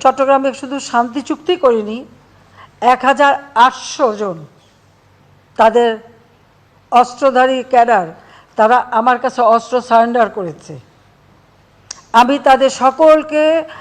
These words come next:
সামাজিকভাবে, আর্থিকভাবে পুনর্বাসন করেছি। চৌষট্টি হাজার শরণার্থী ছিল ভারতে,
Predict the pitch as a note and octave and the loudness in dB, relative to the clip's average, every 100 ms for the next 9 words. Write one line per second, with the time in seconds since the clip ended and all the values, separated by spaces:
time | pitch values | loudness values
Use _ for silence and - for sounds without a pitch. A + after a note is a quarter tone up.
0 | - - - B3+ C4+ C4 C#4 A#3+ C4+ C4+ | -20 -10 -4 0 0 0 -6 -2 0 2
1 | C4+ A#3+ A#3+ B3+ B3 C4 C4 B3+ A#3+ A3+ | 2 2 -4 -8 -2 -2 -2 -2 0 0
2 | A3 A3+ G3 F3+ - - D3 C#3+ _ _ | -2 -6 -8 -10 -10 -16 -18 -20 _ _
3 | _ - - _ - C#4 C#4 E4+ E4+ D#4+ | _ -20 -20 _ 2 2 2 -4 0 2
4 | D4+ D#4 D#4 C4+ C4 C#4 C4+ C#4+ - C#4+ | 2 2 -2 0 0 0 -4 -8 -10 -2
5 | C#4+ A#3 A#3+ A3+ - E3+ | 0 2 0 0 -8 -16